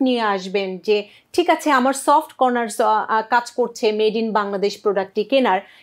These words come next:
কিন্তু আমি যখন কিনতে যাব, যেমন বেস্ট বাইয়ের কথাই যদি আমি প্রসঙ্গ আনি, আমাকে,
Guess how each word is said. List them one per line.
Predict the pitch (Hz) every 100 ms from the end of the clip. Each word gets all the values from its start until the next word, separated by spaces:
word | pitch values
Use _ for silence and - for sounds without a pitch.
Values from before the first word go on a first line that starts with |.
| _
কিন্তু | 285 277
আমি | 247 269
যখন | 285 302 302
কিনতে | - 294 262 294
যাব, | 247 311 262 220 392 _ -
যেমন | 277 285
বেস্ট | 247 254 285
বাইয়ের | 240 240
কথাই | 240 226 226
যদি | 208 202
আমি | 196
প্রসঙ্গ | 196 208 214 190
আনি, | 196 180 180 180 - -
আমাকে, | 226 233 233 247 226